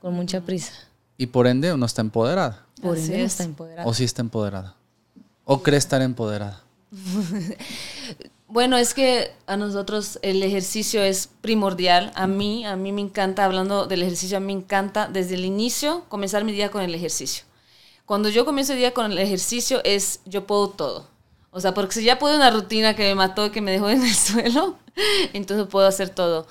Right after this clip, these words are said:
Speaker 3: Entonces sí, el ejercicio es el comienzo y es el que te ayuda a, este, llevar tu día. O sea, hay alguna dificultad, es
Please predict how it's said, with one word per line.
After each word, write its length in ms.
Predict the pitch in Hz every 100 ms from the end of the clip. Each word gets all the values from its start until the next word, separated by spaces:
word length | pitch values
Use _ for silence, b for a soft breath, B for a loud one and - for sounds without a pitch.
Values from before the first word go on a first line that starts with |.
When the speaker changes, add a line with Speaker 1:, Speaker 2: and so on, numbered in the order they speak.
| b b
Speaker 3:
Entonces 280 | _ 208 208
sí, 440 | - 220 220 240 -
el 200 | 208 196
ejercicio 560 | 202 185 220 208 220
es 300 | 202 208 208
el 200 | - 196
comienzo 720 | 190 202 202 208 208 240 233 254 B B
y 100 | -
es 40 | 202
el 80 | 208
que 80 |
te 120 | 202 214
ayuda 500 | 196 208 226 226 -
a, 420 | 196 196 202 208 190
este, 440 | 185 - - 180
llevar 440 | - 190 190 196 190
tu 100 | 196
día. 320 | 202 202 190
O 40 |
sea, 140 | 185 196
hay 80 |
alguna 260 | 202 202 214
dificultad, 720 | 202 190 202 202 185 196 220 - b b b b -
es 460 | 202 196 - -